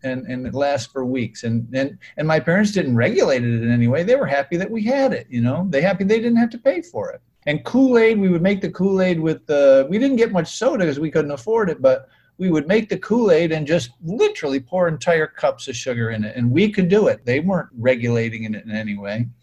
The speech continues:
So, you know, that ki-, kinda went on, and I was athletic, so I didn't, weight was, wasn't an issue. And I got in, into college and high school and stuff, and like the regular kids, I did a lot of drugs and alcohol.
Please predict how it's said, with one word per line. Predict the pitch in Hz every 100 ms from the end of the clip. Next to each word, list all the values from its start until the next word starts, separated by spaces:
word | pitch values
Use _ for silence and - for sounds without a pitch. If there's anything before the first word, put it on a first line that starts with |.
| _
So, | - 233 220 - -
you | 269
know, | 254
that | 240 277 269
ki-, | - 226
kinda | 208 208
went | 175 160
on, | 143 156 185
and | 180
I | 196
was | 233 175
athletic, | 170 120 143 151 170
so | 180
I | 175
didn't, | 196 180 170
weight | 170 170 165 175 226
was, | 208 160
wasn't | 151 135 127
an | 120 117
issue. | 117 - 147 165 _ _ _ _ - - - -
And | 156
I | 156
got | 160 170 156
in, | 156 156 -
into | 151
college | 120 127 127 135 135
and | 131
high | 117 120
school | 120 - 123
and | 123
stuff, | 120 131
and | 143 143
like | 139
the | 143
regular | 127 123 120
kids, | 117 127 135
I | 151 151
did | 135 147 139
a | 139
lot | 139 131
of |
drugs | 123 135 123
and | 131
alcohol. | 117 120 127 120 127 147 165